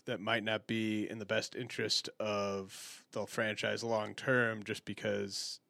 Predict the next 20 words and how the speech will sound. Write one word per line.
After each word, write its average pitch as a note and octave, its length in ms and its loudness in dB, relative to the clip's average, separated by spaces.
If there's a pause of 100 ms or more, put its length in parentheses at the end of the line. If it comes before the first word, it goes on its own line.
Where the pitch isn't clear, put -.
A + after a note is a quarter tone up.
(140)
he's B2 320 2
sick - 320 0
of G2 140 -4
dealing G2+ 320 -2
with G2 240 -4 (160)
all G#2+ 140 -2
these G2 180 -8
losses G#2+ 520 0
and G2+ 120 -12
thinks A2 200 -4
that G2+ 80 -8
he G2 100 -8
can G2 260 -10 (500)
upgrade A2 380 2
the - 80 -6
product G#2+ 640 2 (1120)
in B2 140 4
one A2 180 4
fell A#2 240 6
swoop. B2 460 4